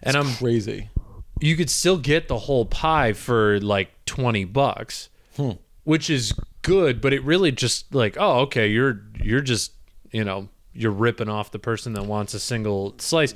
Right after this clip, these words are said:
Speaker 2: Well,
Speaker 1: There's no
Speaker 2: everything
Speaker 1: dollar
Speaker 2: costs,
Speaker 1: slice pe-,
Speaker 2: everything
Speaker 1: places
Speaker 2: costs,
Speaker 1: around here.
Speaker 2: everything costs, people don't expect anything to cost less than five dollars. They expect a cup of coffee to cost five dollars. They expect a slice of pizza to cost five dollars. They, you know, anytime you go out for lunch, minimum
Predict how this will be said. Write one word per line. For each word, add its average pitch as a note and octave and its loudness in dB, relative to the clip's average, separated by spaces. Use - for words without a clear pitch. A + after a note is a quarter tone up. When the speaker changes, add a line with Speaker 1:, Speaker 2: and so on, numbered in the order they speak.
Speaker 2:
Well, D3 2
Speaker 1:
There's F3+ 4
no C4 6
Speaker 2:
everything G3 6
Speaker 1:
dollar A#3 6
Speaker 2:
costs, F3+ 6
Speaker 1:
slice F3 2
pe-, D3 2
Speaker 2:
everything F#3+ 4
Speaker 1:
places C3+ 4
Speaker 2:
costs, E3+ 4
Speaker 1:
around E3 4
here. F2+ 0
Speaker 2:
everything F#3 0
costs, E3 0
people F#3 -6
don't F#3+ 2
expect - 0
anything B2+ 0
to A2+ -6
cost - -2
less A2 0
than G#2+ -6
five G#2+ -2
dollars. G#2+ -2
They A2+ -4
expect A#2+ -4
a A#2+ -4
cup B2+ 0
of A#2 -8
coffee B2+ 2
to C3 2
cost B2 2
five A#2 4
dollars. A2 4
They A2+ 0
expect - -6
a A#2 -4
slice A2+ 0
of G#2+ -4
pizza B2+ -2
to B2 -2
cost A#2+ 0
five A#2 2
dollars. G#2+ 6
They, G#2+ 4
you A#2 -8
know, G#2 -4
anytime C#3+ 2
you C#3 0
go C3 4
out A#2 0
for A#2+ -4
lunch, A2 -4
minimum C3+ 0